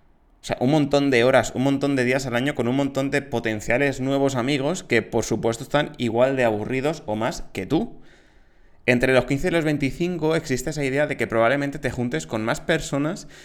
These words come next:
de que lo harás el resto de tu vida. Es un momento de cambios, de desarrollo evolutivo,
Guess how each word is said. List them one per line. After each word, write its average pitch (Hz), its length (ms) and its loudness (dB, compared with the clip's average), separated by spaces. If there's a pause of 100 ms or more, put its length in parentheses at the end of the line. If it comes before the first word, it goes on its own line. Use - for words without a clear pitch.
(180)
de 120 200 -2
que 117 160 0
lo 110 80 4
harás 107 220 0
el 143 80 -2
resto 120 260 -2
de 104 80 -2
tu 104 140 -6
vida. 85 360 -4 (760)
Es 135 120 2
un 165 60 2
momento 156 340 2
de 135 140 4
cambios, 127 440 2
de 117 100 2
desarrollo 117 420 2
evolutivo, 131 760 4